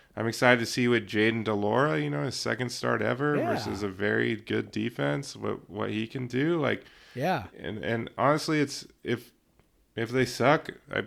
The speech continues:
Speaker 1: I, it, it's fine, whatever. But if
Speaker 2: Yeah.
Speaker 1: it's like, you know, it's all, it's all the pressure's on Oregon here.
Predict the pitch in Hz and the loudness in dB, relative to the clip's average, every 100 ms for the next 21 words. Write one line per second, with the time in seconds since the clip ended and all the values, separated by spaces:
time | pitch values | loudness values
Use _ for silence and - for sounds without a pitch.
0 | - - 107 - _ - - 104 104 110 | -6 -10 -10 -12 _ -20 -16 -14 -10 -12
1 | - 110 92 92 92 95 113 - 110 107 | -6 -4 -4 -4 -8 -10 -12 -12 -2 0
2 | 113 - 147 123 104 120 143 139 135 - | 0 -2 -4 -2 -2 -4 -2 -2 -4 -4
3 | 123 120 113 - 104 113 - 135 135 143 | 0 0 0 -6 -10 -10 -10 -2 2 2
4 | - - 120 - - - - - - 139 | 0 -8 -8 -8 -12 -20 -20 -18 0 2
5 | 156 156 127 120 110 95 90 92 95 104 | 4 4 2 2 -2 -2 -4 -6 -8 -8
6 | 98 95 | -8 -10